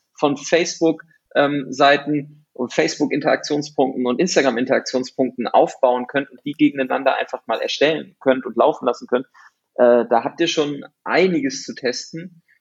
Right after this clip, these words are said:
Und, ähm, ich glaube, hast du schon mal ein Konto gesehen, wo alles durchgetestet wurde? Also alles wahrscheinlich, äh, würd jetzt mal sagen, es sind wahrscheinlich so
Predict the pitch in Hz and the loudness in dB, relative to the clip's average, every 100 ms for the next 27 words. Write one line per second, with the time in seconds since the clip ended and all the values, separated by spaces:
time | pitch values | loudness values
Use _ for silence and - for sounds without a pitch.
0 | _ - 135 135 127 - 123 127 127 123 | _ 0 2 2 -4 0 0 0 -4 -8
1 | - - 131 147 147 139 131 135 180 202 | -12 0 4 4 4 2 0 2 2 2
2 | 180 156 147 135 165 175 156 147 151 151 | 2 0 -2 0 -2 0 0 0 2 0
3 | 147 123 - - 135 202 - 151 - 180 | 0 -2 -2 2 4 4 4 0 2 -2
4 | - 175 - - 175 180 185 - 117 123 | -4 -6 -6 -8 -4 -4 0 0 0 -2
5 | - 120 151 - 135 135 135 135 - - | 2 4 4 2 0 2 0 -4 -8 2
6 | 123 127 - - _ _ _ _ _ - | 2 2 -6 -20 _ _ _ _ _ -20
7 | 127 139 143 131 127 127 131 123 131 120 | 0 2 4 4 4 4 4 2 0 2
8 | 123 131 156 143 - 127 | 2 2 2 -4 0 0